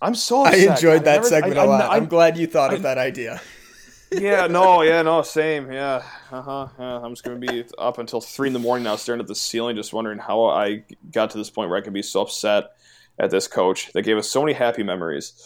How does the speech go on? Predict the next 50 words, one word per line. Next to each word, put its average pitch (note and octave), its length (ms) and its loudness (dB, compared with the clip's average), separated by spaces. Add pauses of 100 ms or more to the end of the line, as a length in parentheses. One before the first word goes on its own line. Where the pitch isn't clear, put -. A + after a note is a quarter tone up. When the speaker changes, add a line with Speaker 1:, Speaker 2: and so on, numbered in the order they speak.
(440)
Speaker 2:
It B2+ 60 -10
was C#3+ 200 -8
your D#3 240 -6
Speaker 1:
God, C#3 240 4
I C#3 80 2
mean, D#3+ 240 -2
every G3 280 2
single F#3 260 2
Big D#3+ 200 2
Ten D3+ 120 2
championship C3 380 -4
weekend, A#2+ 300 -2
it's A2 100 -8
the G#2+ 80 -10
same G#2+ 260 -6
thing. G#2+ 160 -8
You G2+ 80 -8
know, G#2 120 -2
I, G2 240 0
I A#2 40 0
think C3 400 -8
of A#2+ 400 0
the A#2 360 -4
time C#3 200 -4
we C3+ 80 -2
beat B2+ 160 -4
Ohio A#2 300 0
State D#3 260 0
in D3+ 80 0
Indianapolis, D3+ 680 0
and A2 80 -4
I - 20 -4
think A2+ 280 -8
of A2+ 120 -4
when A2+ 80 -2
we G2+ 120 -4
beat G2 260 -2
Iowa C3+ 340 4
in C3+ 80 -2
Indianapolis, C3+ 580 0
and G2+ 80 -8
I G2+ 40 -8
think G#2 200 -12
of F#2 100 -6
the F#2 80 -6
time G2+ 260 -8
when F2+ 80 -8
we F#2+ 100 -6
woke E2+ 260 -6
up A2+ 320 2